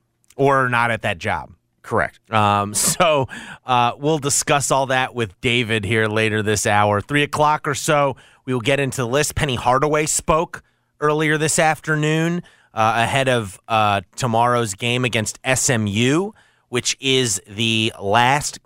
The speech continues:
Speaker 1: I didn't realize this till today, the last time Memphis basketball lost a home game was when they lost to S M U last year.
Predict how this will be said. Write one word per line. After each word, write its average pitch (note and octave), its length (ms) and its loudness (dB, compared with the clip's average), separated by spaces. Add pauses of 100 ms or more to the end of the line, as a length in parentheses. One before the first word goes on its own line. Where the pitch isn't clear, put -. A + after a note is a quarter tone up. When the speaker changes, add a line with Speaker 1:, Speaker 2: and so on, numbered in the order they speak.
Speaker 1:
I C3+ 120 0
didn't C#3 180 -4
realize G#2 320 0
this G#2 200 -6
till G#2 180 -4
today, G2+ 440 0 (300)
the A2 80 -6
last C#3 300 2
time D3+ 240 0
Memphis A#2+ 300 -2
basketball A#2 420 0
lost A2+ 220 0
a G#2 60 -4
home B2 240 0
game F2 360 -4 (140)
was G2+ 120 -8
when G#2+ 180 0
they G#2+ 100 2
lost G2+ 440 2
to - 140 -8
S - 160 -4
M A2 120 -2
U G#2+ 160 0
last G2+ 460 0
year. C#2+ 200 -20